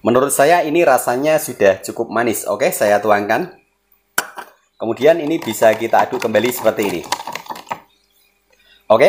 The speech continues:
setelah seperti ini ya, ini bisa langsung saja kita masukkan untuk es batunya. Oke, saya masukkan ya untuk es batunya. Oke, seperti biasa saya tambahkan sedikit lagi. Nah, kurang lebih segini.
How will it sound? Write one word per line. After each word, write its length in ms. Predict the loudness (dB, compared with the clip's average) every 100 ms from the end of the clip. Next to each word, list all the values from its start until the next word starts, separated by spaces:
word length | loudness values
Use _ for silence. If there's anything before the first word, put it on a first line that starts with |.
| 2
setelah 400 | -2 2 4 2
seperti 320 | -2 -4 0
ini 160 | 2
ya, 60 | 0
ini 240 | 0 -4 -4
bisa 240 | 2 2
langsung 240 | 2 -2
saja 240 | 0 0 2
kita 240 | 2 2
masukkan 400 | 2 -2 0 0 0
untuk 240 | 0 2
es 240 | 2 0 0
batunya. 480 | 0 0 -6 -10 -14 _ _ _
Oke, 180 | 0 0
saya 240 | 4 2 4
masukkan 320 | 0 2 2
ya 240 | 2 -2
untuk 320 | 0 2 4
es 160 | 2 2
batunya. 400 | 0 0 0 -2 -2 -12 -12 -4 -2 -2 -6 -12 -18 -20 _ _ _ _ _ _ _ _ _ 2
Oke, 240 | 4 4
seperti 400 | 0 -2 -2 -2
biasa 320 | 2 4 4 4
saya 240 | 4 4
tambahkan 480 | 4 2 2 0 0
sedikit 320 | -6 -4 0
lagi. 240 | 0 -2 -8 -6 -6 -6 -6 -10 -14 _ _ _ _ _ _ _
Nah, 240 | -2 -2
kurang 240 | -2 0 2
lebih 240 | 0 -2
segini. 640 | -6 -12 -4 -2 -2 -8